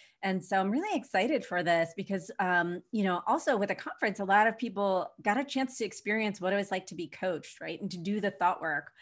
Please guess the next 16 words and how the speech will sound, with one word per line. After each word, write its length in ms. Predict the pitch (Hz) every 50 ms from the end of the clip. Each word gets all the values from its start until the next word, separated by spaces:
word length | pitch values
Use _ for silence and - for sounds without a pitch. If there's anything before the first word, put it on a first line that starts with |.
| - - - -
When 120 | - 190 190
you 100 | 196 196
start 360 | 196 - 214 202 196 185 156
doing 240 | 175 190 202 202 185
thought 300 | - - 202 190 196 -
work 160 | 190 180 -
and 100 | 185 160
start 160 | - 185 170
taking 320 | - - 196 180 190 190 180
back 200 | 175 170 156 -
your 120 | 175 165
power, 640 | - - - 175 180 185 180 165 160 156 151 151 - - - - - _ _ _ -
um, 560 | 196 185 180 170 170 165 160 160 160 151 147 147 - _ _ _ _ _ _ _ - - -
it 160 | 240 214 - -
can 600 | 196 208 202 196 190 190 202 - 202 175 160 - _ _
really 920 | 208 185 170 196 196 208 202 208 208 202 196 190 185 185 180 175 165 -